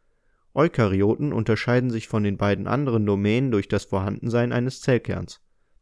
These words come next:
Aufgrund dessen werden Bakterien und Archeen auch als Prokaryoten, also Zellen ohne Zellkern, zusammengefasst und den Eukaryoten gegenübergestellt. Mit der Erforschung der Abstammung von Lebewesen befasst sich die Phylogenetik.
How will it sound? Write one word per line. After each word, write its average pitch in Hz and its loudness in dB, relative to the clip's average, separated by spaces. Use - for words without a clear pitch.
Aufgrund 139 0
dessen 165 2
werden 113 2
Bakterien 123 0
und 101 -4
Archeen 110 -2
auch 98 -4
als 92 -6
Prokaryoten, 131 0
also 101 0
Zellen 127 -2
ohne 139 2
Zellkern, 123 -2
zusammengefasst 110 -2
und 117 -2
den 98 0
Eukaryoten 117 0
gegenübergestellt. 107 -2
Mit 123 2
der 135 6
Erforschung 165 0
der 147 0
Abstammung 104 -2
von 98 -4
Lebewesen 120 0
befasst - -4
sich 123 -4
die 165 -4
Phylogenetik. 110 0